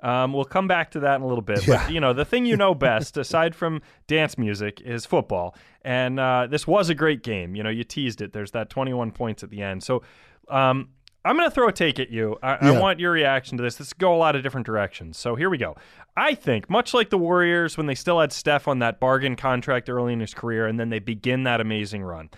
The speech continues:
Speaker 1: I think the Chiefs are poised to keep a core team together that could become a dynasty, right?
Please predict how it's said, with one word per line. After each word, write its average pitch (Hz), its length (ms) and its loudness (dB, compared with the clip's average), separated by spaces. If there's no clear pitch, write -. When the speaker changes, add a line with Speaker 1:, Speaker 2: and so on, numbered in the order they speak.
Speaker 1:
I 226 160 0
think 269 160 -4
the - 80 -4
Chiefs 202 340 -4
are 165 60 0
poised 151 380 -2
to 135 60 -8
keep - 240 -8
a 135 40 -2
core 156 280 0
team 139 240 -6
together 120 480 -2
that 135 140 -2
could 135 140 -4
become 151 360 0
a 123 60 4
dynasty, 107 640 -2
right? 160 320 0